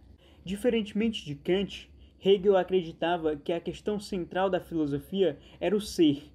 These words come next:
e não a do conhecimento, e Hegel argumentava contra Kant. Se eu pergunto o que é conhecimento, já na palavra é, está em jogo uma certa concepção do ser. A questão do conhecimento é,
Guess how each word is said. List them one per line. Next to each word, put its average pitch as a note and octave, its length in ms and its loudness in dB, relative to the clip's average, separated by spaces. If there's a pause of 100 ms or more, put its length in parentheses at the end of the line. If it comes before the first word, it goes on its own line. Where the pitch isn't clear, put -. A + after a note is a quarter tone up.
(260)
e E3 80 -4
não F#3+ 220 4
a G#3 60 2
do G3 100 0
conhecimento, F#3 880 0 (400)
e F#3+ 60 2
Hegel F3+ 640 4
argumentava D#3+ 680 0
contra D3 300 -2
Kant. B2 500 -8 (520)
Se - 180 -2
eu A3+ 100 8
pergunto E3+ 920 0
o F3+ 80 -2
que F#3 180 4
é F3+ 80 6
conhecimento, D#3+ 880 0 (240)
já D#3+ 220 0
na G3+ 100 0
palavra F#3 640 2
é, C#3+ 220 0 (580)
está G#3 300 -4
em G#3 80 0
jogo G#3 520 2
uma G3 360 0
certa G3 580 -2
concepção A#3 760 -4
do G#3+ 140 -2
ser. C#3 400 -2 (500)
A D#3+ 80 -4
questão G3+ 360 -2
do G#3 100 0
conhecimento G#3 760 0
é, C#3 220 4